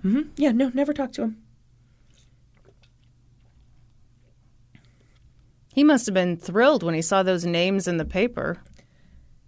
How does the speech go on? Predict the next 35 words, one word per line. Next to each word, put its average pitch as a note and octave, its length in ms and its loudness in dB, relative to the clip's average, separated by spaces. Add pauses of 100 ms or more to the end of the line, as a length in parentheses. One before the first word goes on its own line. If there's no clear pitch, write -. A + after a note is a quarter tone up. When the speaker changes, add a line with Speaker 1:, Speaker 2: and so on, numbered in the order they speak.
(120)
Speaker 1:
Oh, A#3+ 220 12
I'm F#3 160 8
sure. F3+ 720 6 (480)
I'm G3+ 200 6
sure A3 360 6
that A3 140 6
he A3 100 2
was. A3 600 6 (1400)
So D#4+ 180 4
he's F4+ 160 8
being F#4+ 180 6
super D4 380 2
weird, G#3+ 380 4
and G3 160 4
they're F#3 120 4
like, E3 280 2
"Okay, - 420 -4
yeah, F#3+ 180 -4
this B3+ 280 -10
guy's E3 400 -4 (120)
definitely F3 360 -2
up E3+ 100 0
to - 60 -12
something." G3+ 380 -2 (420)
And F#3+ 200 6
then F3 120 2
they G#3 260 4
ask D#3 320 -2
him F3 240 2
for F#3+ 200 2
a G3+ 60 4
D A3 180 4
N A#3 60 8
A G#4 120 6
sample. - 480 -4